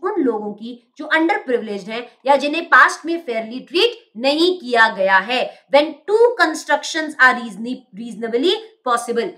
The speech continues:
जब एक statute के दो construction निकल सकते हैं, तो आप beneficial construction दोगे ताकि improve की जा सके condition उन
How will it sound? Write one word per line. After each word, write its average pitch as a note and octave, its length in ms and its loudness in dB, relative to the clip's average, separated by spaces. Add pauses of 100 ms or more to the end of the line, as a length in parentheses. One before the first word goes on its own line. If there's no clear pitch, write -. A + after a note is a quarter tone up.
(200)
जब D#4 240 4
एक G#4 280 -2
statute C4+ 640 -2
के D4+ 180 -8
दो F#4+ 400 2
construction E4 640 -2
निकल A#3+ 300 -4
सकते A#3+ 300 -10
हैं, B3+ 420 -4 (180)
तो F4+ 60 -8
आप F4+ 300 4
beneficial G4+ 960 2
construction C#4 720 -4
दोगे G#3+ 440 -2
ताकि F4+ 720 0
improve G4 420 0
की G4 260 -2
जा C4 180 6
सके B3 280 -2
condition A#3+ 580 -6 (260)
उन A4 100 2